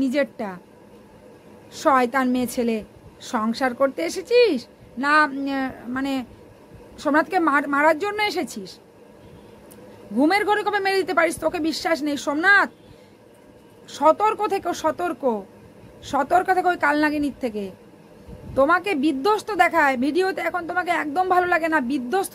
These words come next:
দেখায় সবসময়, যেন ভেতরে ভেতরে তুমি, আহ, জ্বলে পুড়ে শেষ হয়ে যাচ্ছ। নিজেকে শক্ত করো, শক্ত করো। ওই কালনাগিনীকে রেখেছো ঘরে না, ওই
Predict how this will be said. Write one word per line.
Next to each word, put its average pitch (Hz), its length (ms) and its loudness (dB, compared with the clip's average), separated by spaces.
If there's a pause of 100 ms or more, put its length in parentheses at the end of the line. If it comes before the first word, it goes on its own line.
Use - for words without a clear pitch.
(120)
দেখায় 254 340 -2
সবসময়, 359 420 0
যেন 359 100 4 (100)
ভেতরে 330 320 0
ভেতরে 370 240 0 (440)
তুমি, 330 220 -4
আহ, 330 180 6 (100)
জ্বলে 330 240 4
পুড়ে 415 160 0 (100)
শেষ 392 140 -2 (100)
হয়ে 392 180 2
যাচ্ছ। - 240 -2 (2000)
নিজেকে 392 460 2 (840)
শক্ত - 360 0 (140)
করো, 320 160 4 (140)
শক্ত - 240 -2 (140)
করো। 294 240 6 (440)
ওই 277 80 2 (160)
কালনাগিনীকে 349 720 0
রেখেছো 392 320 -4
ঘরে 403 220 4
না, 415 60 2 (200)
ওই 277 80 -4